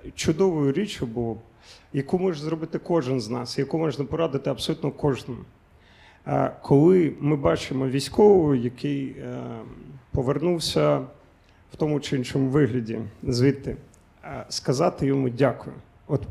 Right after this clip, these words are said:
почати, е, розмову з ним з подяки і, е, запропонувати йому допомогу. Ну, це буде моя пропозиція сьогодні, щоб наша дискусія стала плідною, щоб це не були заклики заради закликів, розмови заради розмов.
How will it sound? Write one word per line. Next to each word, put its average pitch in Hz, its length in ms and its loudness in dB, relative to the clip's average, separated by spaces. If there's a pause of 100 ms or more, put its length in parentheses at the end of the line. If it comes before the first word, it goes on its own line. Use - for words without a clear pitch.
(140)
почати, - 540 2
е, - 640 -4
розмову 170 480 4
з 123 80 0
ним 127 240 -2
з - 80 -6
подяки 180 580 4 (840)
і, 170 300 -2 (140)
е, 131 280 -4 (260)
запропонувати 180 680 0
йому 151 320 0
допомогу. 139 640 0 (240)
Ну, 160 120 2
це 156 140 -2
буде 143 180 4
моя 151 240 6
пропозиція - 640 -4
сьогодні, 113 420 -2 (100)
щоб 135 200 -6
наша 180 220 2
дискусія 151 580 -2
стала 151 680 4 (580)
плідною, 127 520 2
щоб - 200 -4
це - 160 2
не 160 120 4
були 165 300 2
заклики 151 680 -2
заради 131 380 0
закликів, 127 680 2
розмови 135 440 4
заради 135 360 0
розмов. 131 480 2